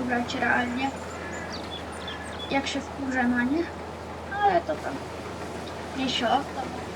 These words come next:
Oby ja się tylko przejechać dookoła i wtedy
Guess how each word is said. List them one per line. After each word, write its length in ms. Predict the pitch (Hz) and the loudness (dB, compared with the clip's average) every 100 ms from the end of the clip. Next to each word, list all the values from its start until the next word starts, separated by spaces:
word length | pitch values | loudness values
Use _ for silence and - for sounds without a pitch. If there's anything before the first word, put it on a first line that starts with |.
| - - - - - - - - - - - - - - - - - - - - 185 185 185 - - - - - - - - 831 831 - - - - - - - - 277 294 - - - | -6 -6 -6 -6 -6 -6 -6 -6 -6 -6 -6 -6 -6 -6 -6 -6 -6 -6 -6 -6 -6 -6 -6 -6 -6 -6 -6 -6 -6 -6 -6 -4 -4 -4 -8 -8 -8 -8 -8 -8 -6 -2 0 -2 -4 -2
Oby 240 | 285 294 294 | 2 6 10
ja 180 | 294 | 8
się 140 | 277 349 | 8 0
tylko 480 | - 302 285 285 285 | -4 -2 0 -2 -2
przejechać 440 | - 277 277 269 | 2 4 4 2
dookoła 540 | 277 285 - 302 302 | 2 0 0 0 0
i 60 | 277 | 0
wtedy 420 | - - - - | -4 -6 -6 -6